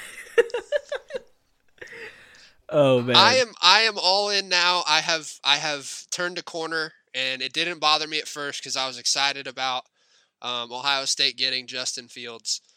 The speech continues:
Speaker 2: But as a college football fan, I have to, I have to let everyone know that Georgia made the biggest mistake that they could make
Speaker 1: Yeah,
Speaker 2: with that, and I
Speaker 1: agreed.
Speaker 2: think they're gonna suffer from it. I think Ohio State overtakes them, um,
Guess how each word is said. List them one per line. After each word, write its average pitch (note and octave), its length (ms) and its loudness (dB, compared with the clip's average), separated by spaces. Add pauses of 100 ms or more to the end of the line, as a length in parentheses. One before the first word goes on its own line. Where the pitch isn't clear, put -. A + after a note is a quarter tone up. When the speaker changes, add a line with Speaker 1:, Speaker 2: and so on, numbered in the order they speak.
(400)
Speaker 2:
But C#3+ 280 2 (260)
as D3 340 4
a C#3 60 -4
college F#3 400 2
football E3 320 -2
fan, D#3+ 500 -2 (220)
I C3+ 120 4
have D3+ 260 2
to, C#3+ 340 -6
I C3+ 120 2
have D3 240 -4
to D3+ 100 -10
let C#3 140 -4
everyone C3+ 400 -8
know B2 380 -6
that B2 200 -6
Georgia C#3 680 -6
made B2+ 260 -6
the B2 60 -18
biggest C3 400 -8
mistake B2 640 -2 (800)
that C3 100 -8
they C3+ 140 -2
could B2 160 -12
make A#2 380 -8 (100)
Speaker 1:
Yeah, G#2+ 240 -6
Speaker 2:
with G#2+ 80 -2
that, A2+ 200 -4
and A#2 180 -4
I A#2+ 60 0
Speaker 1:
agreed. A2+ 120 -2
Speaker 2:
think C3 220 -6
they're C3 160 -6
gonna B2 180 -8
suffer B2+ 380 -2
from B2 260 -12
it. A#2+ 160 -10 (580)
I A#2 80 -8
think B2 200 -8
Ohio B2+ 260 -4
State B2+ 280 -4
overtakes B2+ 540 -6
them, B2 360 -10 (160)
um, A2+ 280 -12